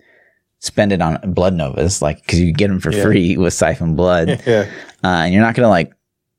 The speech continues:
Speaker 1: dump your essence with mage because, like, then you might as well just be playing, like, a pet build, and then you would drop
Speaker 2: Yeah.
Speaker 1: Blood Nova altogether. So it's like, it just feels very incomplete.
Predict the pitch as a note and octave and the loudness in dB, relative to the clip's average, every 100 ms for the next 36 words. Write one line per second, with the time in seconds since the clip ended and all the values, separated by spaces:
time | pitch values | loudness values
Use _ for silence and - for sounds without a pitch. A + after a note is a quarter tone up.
0 | F#2+ G#2+ A2 G2+ G2 F2+ G2 F#2+ - E2 | -2 -2 -2 -2 0 0 0 -2 0 -2
1 | - - E2 G2+ A2 E2 F#2 - F2 - | -2 0 2 4 2 2 -2 -6 -4 -4
2 | D2+ - D2+ - F2 F2 E2+ E2 D#2+ E2 | -4 -4 -4 -2 0 2 4 2 0 -2
3 | - E2 - E2 D#2 D2+ C#2 D2 - _ | -2 -4 -2 0 2 2 0 -2 -6 _
4 | _ _ _ _ - G2+ - C#2 B1 C2+ | _ _ _ _ -2 -2 -4 -8 -4 -6
5 | - - D2+ D2+ D2+ C#2+ D2 D2 E2 C#2+ | -8 -4 0 2 2 2 2 0 0 -2
6 | F#2+ E2+ D#2 D2+ D2+ D2+ D2 G1+ - - | -2 -2 -2 0 0 0 0 0 -2 -2
7 | - E2+ F#2+ C#2+ C2 - G2+ G2+ - A#2 | -4 -2 0 0 -2 0 0 0 0 0
8 | A#2 A#2+ - C3 A2+ G#2 G2+ F#2+ F2 F#2+ | 2 0 0 0 2 2 2 0 0 -2
9 | D#2+ - - - - | -4 -4 -4 -4 -6